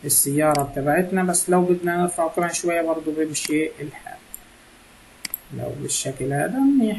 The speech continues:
برضو، بس كبير كتير كده، خليه لتحت شوية بدون ما نصغر ولا إشي. تمام. ولو جيت هلقيت بلشت، هلاقي إنه صار معلم عندي إنه في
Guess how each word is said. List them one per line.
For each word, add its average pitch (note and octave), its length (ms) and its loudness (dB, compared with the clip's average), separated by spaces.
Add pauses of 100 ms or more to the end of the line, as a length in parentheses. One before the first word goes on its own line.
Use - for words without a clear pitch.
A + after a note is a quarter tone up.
برضو، G3+ 380 0 (120)
بس - 400 -2
كبير F#3 380 2
كتير E3 260 -2
كده، F3 200 -2
خليه D3 460 -6 (100)
لتحت - 400 -10
شوية - 340 -10
بدون F#3 240 2
ما D3 140 0
نصغر C#3+ 240 -2
ولا C#3 480 -8
إشي. - 200 -10 (840)
تمام. E4+ 400 6
ولو D4+ 240 8
جيت C4+ 260 2
هلقيت G#3 400 2
بلشت، A#3 560 4 (440)
هلاقي G3 400 4
إنه A3 480 4 (460)
صار G#3 360 8
معلم G#3 500 4
عندي G3 340 4
إنه F#3 180 2
في G3 400 2